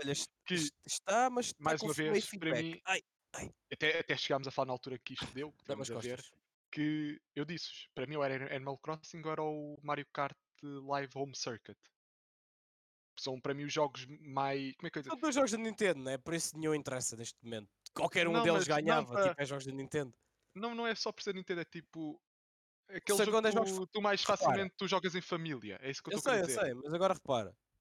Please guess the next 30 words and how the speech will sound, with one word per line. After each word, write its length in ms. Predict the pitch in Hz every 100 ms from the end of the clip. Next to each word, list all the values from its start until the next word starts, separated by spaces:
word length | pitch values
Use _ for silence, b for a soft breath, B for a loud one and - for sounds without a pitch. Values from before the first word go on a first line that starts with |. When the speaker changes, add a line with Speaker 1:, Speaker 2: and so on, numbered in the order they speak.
| -
Speaker 1:
os 140 | 135
jogos 200 | 175 175
da 60 | 185
Nintendo 460 | 185 - 202 202
são 80 | 196
sinónimo 420 | - 190 190 190
de 60 | 170
jogos 200 | 196 180
para 140 | 190
jogar 180 | 180 190
em 40 |
família. 420 | 185 190 190 147 - _ _ _ _
Speaker 2:
Exato. 240 | 113 120 - _ -
Quer 100 | 196
dizer, 120 | 131
tens 220 | 143 127
o 40 | 143
Paper 160 | 143
Speaker 1:
Por 100 | -
isso 80 | 160
Speaker 2:
Mario 220 | 151 151 -
que 80 |
aquilo 280 | 156 160 151
é 40 | 151
single 400 | - 151 151 147 _
player. 480 | 113 104 92 85 - _ -
Speaker 1:
Ah, 40 | - -
tá 100 | 240
bem, 160 | 240 190
mas 460 | 143 110 - -